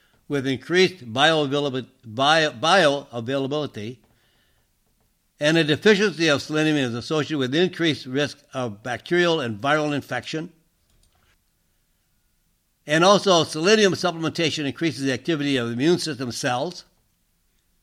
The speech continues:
And studies also include H I V, influenza, cold and flu, viral infections. And even the F D A has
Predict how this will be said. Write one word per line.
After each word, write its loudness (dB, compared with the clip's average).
And 2
studies 6
also 4
include 0
H -4
I -2
V, 0
influenza, -2
cold -2
and -4
flu, 0
viral 6
infections. -6
And 0
even 2
the -2
F 0
D 0
A -6
has -4